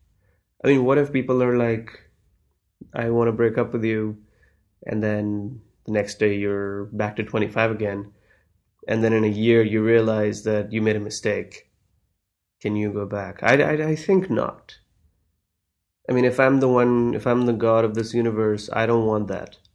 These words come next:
Because then the stakes are quite low, aren't they? Yeah, if you break up, you break up. You can't get back together. Let's do that. Okay.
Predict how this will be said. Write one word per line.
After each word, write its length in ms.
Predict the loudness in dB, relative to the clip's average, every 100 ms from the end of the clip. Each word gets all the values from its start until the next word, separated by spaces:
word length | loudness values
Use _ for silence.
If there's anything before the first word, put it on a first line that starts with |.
| _ _ _ _ _ _ -6
Because 280 | -2 0
then 260 | 2 2 2
the 80 | -2
stakes 420 | 0 0 0 0
are 600 | 0 0 0 -2 -6 -12 _ _ _ _ _
quite 260 | -4 -2 0
low, 300 | 0 0 0
aren't 260 | -2 -4 -4
they? 240 | -8 -8 _ _ _ _ _ _ _ _ _ _ _ _
Yeah, 220 | -4 -2 -2
if 140 | -4
you 80 | 0
break 260 | 2 2
up, 160 | 0 -2
you 80 | -2
break 260 | -2 -2
up. 140 | -4 -4
You 80 | -4
can't 220 | -4 -2
get 120 | -2
back 200 | -4 -8
together. 520 | -10 -8 -8 -10 -12 -10
Let's 220 | -10 -8
do 120 | -8
that. 280 | -8 -12 _
Okay. 280 | -10 -6 -6